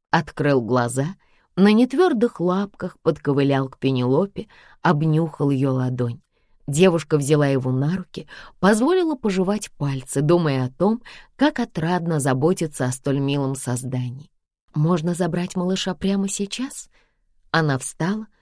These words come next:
сука еще раз взглянула на нее, закрыла глаза и задремала. «Конечно, миледи». Альфред стащил с головы шапку, смущенный тем, что высокородная дама просит у него разрешения.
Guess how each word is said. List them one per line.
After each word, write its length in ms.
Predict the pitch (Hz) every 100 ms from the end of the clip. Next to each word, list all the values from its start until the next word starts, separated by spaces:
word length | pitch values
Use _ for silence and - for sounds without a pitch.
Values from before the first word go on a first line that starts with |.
| _ _
сука 360 | - - 370 151
еще 320 | 139 - 147
раз 160 | 135 127
взглянула 640 | 123 123 135 139 190 220
на 140 | 202
нее, 360 | 190 185 170 156 - - -
закрыла 600 | - 143 151 151 135 120
глаза 520 | 113 110 117 117 131 151 _ _ -
и 100 | 165
задремала. 640 | 131 131 131 123 123 131 _ _ _ _ _ _ _ -
«Конечно, 580 | 156 165 151 151 -
миледи». 560 | 120 127 127 113 120 - _ _ _ _ _
Альфред 500 | 160 180 185 - 151
стащил 560 | - - 135 - 135 135
с 60 |
головы 340 | 131 131 120 123
шапку, 560 | - 156 185 - - - - -
смущенный 720 | - - 220 247 359 349 285 262
тем, 300 | - 196 196
что 180 | -
высокородная 800 | 139 143 127 139 139 156 139 131
дама 340 | 123 143 143 131
просит 500 | 135 143 139 131 131
у 40 |
него 260 | 131 127 127
разрешения. 800 | 127 127 127 - 127 127 131